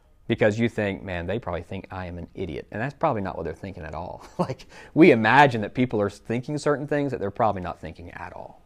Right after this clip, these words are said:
We just imagine it. And I'm saying that from experience. I really am, okay? So that's one thing. But when it comes to not being sure of your faith, like, if you're not confident in your faith, you're like, "I'm not even sure if I'm saved," that's really gonna keep you from sharing your faith.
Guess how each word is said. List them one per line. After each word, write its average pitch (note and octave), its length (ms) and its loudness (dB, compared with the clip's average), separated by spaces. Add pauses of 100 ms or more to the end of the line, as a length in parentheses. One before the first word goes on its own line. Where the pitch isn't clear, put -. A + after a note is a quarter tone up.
(140)
We D3+ 100 4
just B2+ 200 2
imagine G2+ 420 0
it. - 120 -20 (260)
And C3 80 -2
I'm C3+ 80 2
saying F3 240 6
that C3 140 2
from A2 120 -6
experience. - 640 -8 (260)
I - 40 -2
really B2+ 260 6
am, F#2+ 220 -6 (320)
okay? F#2 320 -2 (240)
So D#3 300 10 (100)
that's E3 240 8
one D#3 200 8
thing. F2 220 -4 (200)
But D3 100 12
when D3+ 80 10
it D3+ 80 4
comes G3+ 240 6
to F#3+ 160 6
not D#3+ 240 8
being D#3 180 6
sure D#3+ 260 6
of B2+ 120 6
your G#2 100 4
faith, A2 580 6 (480)
like, D3 120 4
if - 100 -14
you're B3 100 10
not - 140 6
confident C3+ 380 2
in G2+ 40 -8
your G#2 120 -2
faith, E3 360 2
you're D3+ 120 2
like, G#2+ 180 2
"I'm G3+ 160 -4
not D3 140 0
even G2+ 120 -4
sure G2 200 -4
if F2+ 100 -6
I'm C3 200 -4
saved," A3 420 0 (560)
that's B3 240 4
really C3 480 8
gonna G#2+ 180 0
keep C#3 260 -2
you G2+ 80 -4
from F#2 180 -8
sharing G2+ 340 -4
your D#2+ 100 -8
faith. - 340 -12